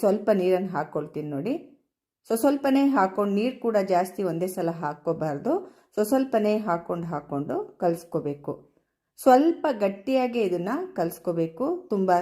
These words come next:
ತೆಳುವಾಗೆಲ್ಲ ಕಲಿಸ್ಕೋಬಾರ್ದು, ಗಟ್ಟಿಯಾಗಿರ್ಬೇಕು. ಚಪಾತಿ ಹಿಟ್ಟಿಗಿನ್ನ ಸ್ವಲ್ಪ ಗಟ್ಟಿಯಾಗಿನೇ ಕಲಿಸ್ಕೋಬೇಕು. ನಾನು ನೋಡಿ ಸ್ವ-, ಸ್ವಲ್ಪನೇ ನೀರು ಹಾಕ್ಕೊಂಡು, ಹಾಕ್ಕೊಂಡು ಕಲಿಸ್ಕೊಳ್ತಾ ಇದ್ದೀನಿ. ಇನ್ನು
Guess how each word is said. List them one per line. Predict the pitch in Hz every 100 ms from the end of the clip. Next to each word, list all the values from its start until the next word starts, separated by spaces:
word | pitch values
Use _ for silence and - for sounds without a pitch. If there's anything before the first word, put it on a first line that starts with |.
| 180 -
ತೆಳುವಾಗೆಲ್ಲ | 190 196 190 180 160 175 247 - _ _ -
ಕಲಿಸ್ಕೋಬಾರ್ದು, | 170 - - 165 156 151 233 339 277 202
ಗಟ್ಟಿಯಾಗಿರ್ಬೇಕು. | 196 - 240 202 165 147 151 - 147 - _ _ _ _ _ _ _ _ _
ಚಪಾತಿ | 202 190 247 254 254 254 240
ಹಿಟ್ಟಿಗಿನ್ನ | 240 196 240 220 226 302 -
ಸ್ವಲ್ಪ | 208 240 262 262 - 170
ಗಟ್ಟಿಯಾಗಿನೇ | 165 - 233 196 175 156 254 349 -
ಕಲಿಸ್ಕೋಬೇಕು. | 147 - 156 151 143 - 277 381 - _ _ _ _ _ -
ನಾನು | 175 175
ನೋಡಿ | 170 233 240
ಸ್ವ-, | 160
ಸ್ವಲ್ಪನೇ | 196 185 190 190 185
ನೀರು | 170 175 170
ಹಾಕ್ಕೊಂಡು, | 151 151 151 151
ಹಾಕ್ಕೊಂಡು | 139 - 139 214 285 -
ಕಲಿಸ್ಕೊಳ್ತಾ | 151 151 - 147 139 139
ಇದ್ದೀನಿ. | 139 156 269 370 - _ _ _
ಇನ್ನು | 196 190